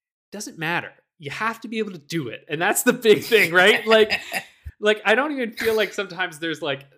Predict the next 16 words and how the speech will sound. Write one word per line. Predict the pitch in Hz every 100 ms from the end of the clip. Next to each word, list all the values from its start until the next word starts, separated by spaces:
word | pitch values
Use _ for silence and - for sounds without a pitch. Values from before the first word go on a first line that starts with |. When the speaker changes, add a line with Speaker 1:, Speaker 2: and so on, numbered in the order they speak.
| 151
Speaker 1:
this, | 156 156
like, | 143 127 - _ _ _ _ _ _ _ _ _ _
I'm | 151
not | 208 220 - 165
worried | 143 170 156
about | 139 135
someone | 135 135
saying, | 139 127
like, | 135
"Oh, | 160 135
this | 147
is | 135
how | 127
you | 113 117
do | 127
it." | 123